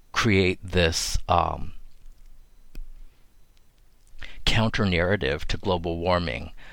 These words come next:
suggesting that, um, it's a hoax, that these are just normal Earth changes that happen, you know, every few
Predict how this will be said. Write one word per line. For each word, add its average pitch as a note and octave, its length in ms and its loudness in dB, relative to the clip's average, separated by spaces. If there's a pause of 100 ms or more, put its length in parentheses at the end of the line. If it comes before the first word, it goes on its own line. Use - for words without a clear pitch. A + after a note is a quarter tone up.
(340)
suggesting F2 680 0
that, E2+ 380 2
um, D#2 400 -2 (1200)
it's - 180 2
a F2 60 4
hoax, - 640 0 (1300)
that F2 320 4 (200)
these G2+ 280 0
are F2+ 80 0
just F#2+ 240 0
normal F2+ 440 4
Earth - 240 -2
changes F2+ 480 0
that E2 220 0
happen, F2 560 2 (400)
you F#2 140 0
know, F2+ 380 0 (380)
every - 280 6
few E2+ 520 -2